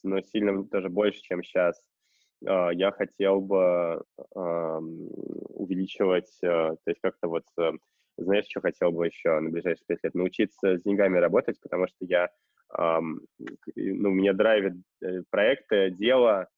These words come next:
А вот какие-то там вопросы с инвестициями, с вложениями, с вот всем вот этим, вот мне было бы интересно, и,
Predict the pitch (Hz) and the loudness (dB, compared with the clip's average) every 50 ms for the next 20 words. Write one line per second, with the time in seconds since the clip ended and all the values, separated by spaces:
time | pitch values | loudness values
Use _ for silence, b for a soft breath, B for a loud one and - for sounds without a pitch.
0 | b b b b _ - 90 92 92 _ 107 98 104 95 90 98 92 90 92 - | b b b b _ -12 -12 -12 -12 _ -12 -12 -12 -8 -6 -4 -4 -4 -6 -10
1 | _ 90 92 98 98 - 110 107 98 - - 104 98 98 - _ - 135 131 _ | _ -6 -4 -4 -2 0 0 0 -2 -2 -4 -6 -6 -6 -8 _ -6 -6 -6 _
2 | - 127 120 113 110 - _ _ 95 98 98 98 117 120 120 117 113 107 101 95 | -4 -2 -2 0 -2 -4 _ _ 0 0 0 2 0 0 0 0 0 0 -2 -2
3 | - _ 95 - _ - 98 98 92 - 143 147 - - 107 95 92 - - 98 | -4 _ -18 -10 _ -4 -2 -2 -2 -2 -4 -4 -2 -2 -4 -4 -4 -6 -4 -4
4 | 98 98 92 101 98 92 98 98 92 - - 101 107 139 - - 107 101 95 95 | -4 -2 0 -2 -2 -2 -2 -4 -4 -2 0 0 2 0 0 0 0 0 2 0